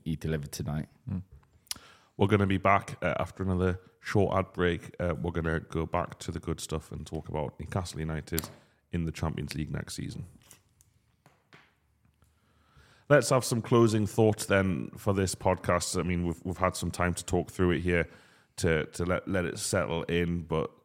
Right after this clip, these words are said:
Speaker 3: Si, start with you. You know, are you used to it yet? Newcastle United back in the Champions League. Did you need the result to confirm it for you tonight? Where you, where you at with it all?
Speaker 2: Uh, I did. Uh, I've had a very nervous day again at work, and, um, I've been thinking about this all day.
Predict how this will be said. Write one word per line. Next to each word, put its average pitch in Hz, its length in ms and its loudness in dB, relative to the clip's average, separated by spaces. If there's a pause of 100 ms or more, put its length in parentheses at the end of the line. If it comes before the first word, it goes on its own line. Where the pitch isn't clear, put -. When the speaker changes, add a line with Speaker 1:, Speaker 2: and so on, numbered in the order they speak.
(260)
Speaker 3:
Si, 90 360 0
start 92 300 0
with 85 220 -4
you. 95 260 0 (160)
You 90 120 -6
know, 80 240 -4 (100)
are 85 60 -2
you 82 120 0
used 101 260 0
to 107 60 0
it - 100 0
yet? 98 200 -2
Newcastle 90 400 -4
United 92 280 -2
back 90 220 -4
in 90 60 -4
the 87 60 -4
Champions 87 440 -6
League. 98 160 0
Did 85 160 -6
you 101 180 6
need 104 260 4
the 101 80 2
result 95 440 0
to 98 80 -4
confirm 98 440 -2
it - 40 -10
for - 100 -10
you 107 60 -2
tonight? 101 320 -4
Where 95 160 2
you, 90 180 2
where 92 160 0
you 80 120 0
at - 80 -2
with 80 100 -8
it 67 40 -2
all? 73 180 -4 (640)
Speaker 2:
Uh, 127 240 2 (260)
I 135 60 2
did. 113 520 6 (120)
Uh, 110 180 -2
I've 110 140 -4
had 117 100 2
a 117 40 -6
very 131 160 4
nervous 117 340 6
day 98 240 4
again 92 300 0
at - 100 -4
work, 92 480 0
and, 90 360 -2
um, 90 400 -2
I've - 160 -4
been 98 120 0
thinking 87 240 -2
about 98 140 -2
this 92 120 -6
all 92 140 0
day. 92 380 -2